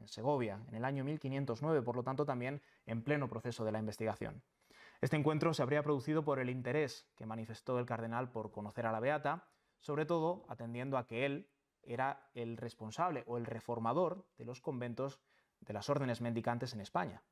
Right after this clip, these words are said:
Por lo tanto, esa reforma que estaba emprendiendo ella dentro de la rama femenina de los dominicas, incluso sin pretenderlo, ¿no? Simplemente con su forma de vida, con su modelo de vida ascético, pues llamó la atención del reformador oficial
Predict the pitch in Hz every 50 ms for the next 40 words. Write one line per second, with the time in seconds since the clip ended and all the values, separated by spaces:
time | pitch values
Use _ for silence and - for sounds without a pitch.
0 | _ _ _ _ _ _ - - - - 123 131 160 160 165 - - - _ _
1 | - - 113 104 107 107 - 160 160 147 123 110 104 107 - 117 113 117 113 110
2 | - 110 110 110 110 110 110 113 123 131 123 110 101 104 113 117 110 - 117 113
3 | 110 107 101 - - _ _ _ _ _ - 117 104 104 104 101 101 95 95 -
4 | - _ _ _ _ _ - - - 120 120 120 117 104 - 110 110 113 147 165
5 | 147 120 113 110 104 110 107 110 135 180 180 143 113 - - - - - _ -
6 | 113 110 - 131 120 127 117 - 131 113 117 113 117 117 131 175 190 120 117 113
7 | 113 147 180 156 - 131 123 120 127 127 127 120 117 113 - 110 - 139 135 131
8 | 120 113 113 131 156 151 131 120 110 - 110 107 - - 123 113 113 117 123 131
9 | 131 127 120 117 123 120 120 117 113 107 - - 107 110 - - 147 139 120 120
10 | 113 - 117 117 120 - - - - - _ _ - 120 117 - - - _ _
11 | _ - - 113 117 123 131 127 117 107 - 104 101 - 104 104 110 110 110 107
12 | 98 - - _ _ _ _ _ _ 120 123 - _ _ _ _ - 131 120 -
13 | - 123 110 113 120 131 131 120 - 117 110 - 120 120 117 117 117